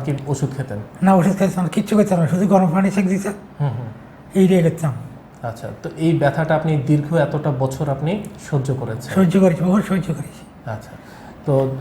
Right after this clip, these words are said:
Speaker 1: এমনও তো হয়েছে যে প্রচণ্ড ব্যথার কারণে রাতে ঘুম হতো না?
Speaker 2: ঘুম হতো না, রাত্রে ঘুম হতো না।
Speaker 1: তো যখন আপনি যে চিকিৎসা করছেন, ভালো হচ্ছে না দীর্ঘ একটা সময়,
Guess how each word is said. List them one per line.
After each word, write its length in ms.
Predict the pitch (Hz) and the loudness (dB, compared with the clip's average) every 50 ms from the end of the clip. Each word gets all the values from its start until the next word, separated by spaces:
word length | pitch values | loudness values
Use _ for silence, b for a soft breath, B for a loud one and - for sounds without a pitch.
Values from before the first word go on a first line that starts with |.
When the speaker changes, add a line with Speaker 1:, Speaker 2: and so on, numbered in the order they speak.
| - - | -6 -2
Speaker 1:
এমনও 300 | 156 147 160 175 180 180 | 2 2 4 4 2 2
তো 120 | 180 180 175 | 2 0 0
হয়েছে 360 | 156 165 160 160 156 165 156 | 2 2 2 0 0 0 0
যে 80 | 151 151 | 0 0
প্রচণ্ড 400 | 151 - 151 - - 170 165 165 | 0 0 -2 -2 0 0 2 2
ব্যথার 380 | 139 135 143 139 - 160 151 | 2 2 2 2 2 0 -2
কারণে 320 | 151 165 151 151 151 151 143 | 0 0 0 2 2 0 2
রাতে 280 | 143 135 135 151 143 127 - | 0 0 0 0 -2 -2 0
ঘুম 240 | 151 156 156 156 147 | 0 2 2 2 2
হতো 180 | 147 - 147 139 | 0 0 -2 0
না? 120 | 143 143 | 2 4
Speaker 2:
ঘুম 160 | 196 196 196 | 4 6 6
হতো 180 | 202 190 185 180 | 6 4 4 4
না, 120 | 175 151 120 - - - - - - - - - - - - - - - - - - - - - - - - - - - - - - - - | 2 0 -2 -4 -10 -14 -18 -20 -20 -20 -20 -20 -20 -20 -20 -20 -20 -20 -20 -20 -20 -20 -20 -20 -20 -20 -20 -20 -20 -20 -20 -20 -18 -8 0
রাত্রে 280 | 180 180 175 - 185 180 | 0 0 2 2 2 2
ঘুম 120 | 185 180 | 2 4
হতো 160 | 175 160 170 160 | 2 2 2 0
না। 120 | 156 123 - - - - - - - - - - - - B B B B B - | 0 -2 -4 -8 -12 -16 -20 -20 -20 -20 -20 -20 -20 -20 B B B B B -6
Speaker 1:
তো 100 | 156 151 151 147 - | -6 -4 -4 -2 0
যখন 260 | 165 147 - 170 170 | 0 0 2 2 0
আপনি 260 | 160 160 160 165 160 | 0 0 0 0 0
যে 80 | 156 160 | 0 -2
চিকিৎসা 480 | 156 - - 147 160 151 - - 175 | -2 -2 -2 -2 -2 -2 -2 -2 -4
করছেন, 420 | 165 - 160 147 - - 165 147 135 - | -2 -2 -4 -4 -2 -2 -2 -2 -2 -2
ভালো 260 | - 143 147 151 151 | 0 0 2 2 2
হচ্ছে 300 | 139 151 143 - - 160 | 2 0 -2 -2 -2 -2
না 140 | 147 151 147 | 0 2 2
দীর্ঘ 380 | 135 123 147 147 147 139 156 160 | 2 2 2 0 0 2 0 0
একটা 260 | 151 147 147 160 147 | 0 0 0 -2 -4
সময়, 400 | - - 160 147 143 135 120 | -2 -2 -2 0 0 0 -2